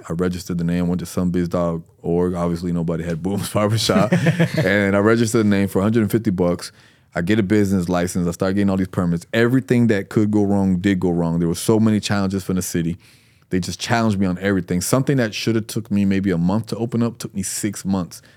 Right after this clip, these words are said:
Speaker 1: I got discouraged. I felt
Speaker 2: I
Speaker 1: like this
Speaker 2: know
Speaker 1: shit
Speaker 2: about
Speaker 1: wasn't gonna
Speaker 2: that.
Speaker 1: bl-, blown up.
Speaker 2: <laughs>
Speaker 1: And finally,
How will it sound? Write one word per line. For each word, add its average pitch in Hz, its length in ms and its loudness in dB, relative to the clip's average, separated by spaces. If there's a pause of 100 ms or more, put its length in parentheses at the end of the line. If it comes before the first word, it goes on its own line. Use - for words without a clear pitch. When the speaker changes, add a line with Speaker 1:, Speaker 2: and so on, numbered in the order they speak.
Speaker 1:
I 98 60 -10
got 101 240 -2
discouraged. 95 520 0
I 82 60 -4
felt 110 220 0
Speaker 2:
I - 20 2
Speaker 1:
like - 80 0
this - 140 4
Speaker 2:
know 120 40 4
Speaker 1:
shit 120 80 4
Speaker 2:
about 113 120 0
Speaker 1:
wasn't 113 180 2
gonna 113 220 4
Speaker 2:
that. 113 40 0
Speaker 1:
bl-, 110 400 4
blown 110 280 4
up. 95 280 -2 (280)
Speaker 2:
<laughs> - 320 -20
Speaker 1:
And 104 360 2
finally, 113 680 4